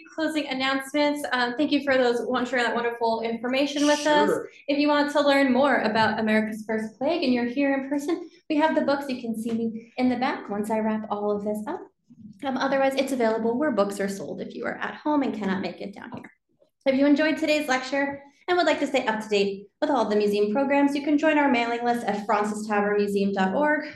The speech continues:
Speaker 1: You can also find our calendar of programs there. Our next lecture is going to be on our usual day, Thursday, Thursday, October fifth.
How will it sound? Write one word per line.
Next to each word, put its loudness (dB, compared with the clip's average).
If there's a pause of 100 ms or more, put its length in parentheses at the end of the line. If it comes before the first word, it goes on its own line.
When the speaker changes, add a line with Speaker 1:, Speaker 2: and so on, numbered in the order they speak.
(160)
Speaker 1:
You -6
can -4
also 0 (160)
find 0
our -2
calendar 0
of -4
programs -4
there. -2 (300)
Our 2
next -2
lecture -2
is 0
going 0
to -4
be -2 (140)
on 0
our 2
usual 2
day, 2
Thursday, 2
Thursday, -2
October -4 (160)
fifth. -10